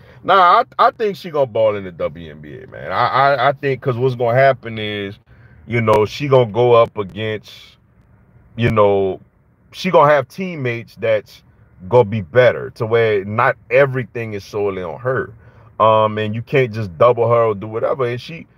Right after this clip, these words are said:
she could shoot. You know, she could, you know, I don't, there's not no super lockdown defenders in the W N B A. So I think she gonna still get hurt, yo. Um, but shout out to her. We gonna see what happen, man.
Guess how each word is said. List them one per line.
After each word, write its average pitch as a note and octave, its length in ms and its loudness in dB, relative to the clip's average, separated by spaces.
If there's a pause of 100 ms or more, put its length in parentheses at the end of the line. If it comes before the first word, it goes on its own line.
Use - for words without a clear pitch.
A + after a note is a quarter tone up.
(120)
she - 160 -6
could G4 140 6
shoot. A4 360 4 (500)
You F#3 120 -4
know, G3 160 2
she G#3+ 200 -8
could, G#3 340 4 (180)
you F3+ 100 -10
know, F3+ 120 2
I E3+ 120 6
don't, - 680 -4
there's E3 260 -10
not E3 200 0
no D#3 180 -4
super C3 500 -4
lockdown A2+ 800 0
defenders G#2+ 500 -10
in G#2+ 100 -16
the G2+ 60 -18
W G#2 360 -4
N G2 100 -8
B F#2+ 160 -10 (120)
A. C3 40 -14 (320)
So - 140 0
I E3+ 140 4
think F3 240 -8
she D#3+ 160 -16
gonna C#3+ 180 -4
still C3 320 -2
get A2 220 -10
hurt, G2+ 280 -2
yo. D2 340 -8
Um, F#2 600 -2 (480)
but C#3 260 2
shout D#3 280 4
out D#3+ 160 2
to E3 100 0
her. E3 140 2
We B2 100 -10
gonna C#3 160 -10
see C3+ 140 -20
what C3 160 -6
happen, F#2+ 400 -6
man. D#2+ 300 -10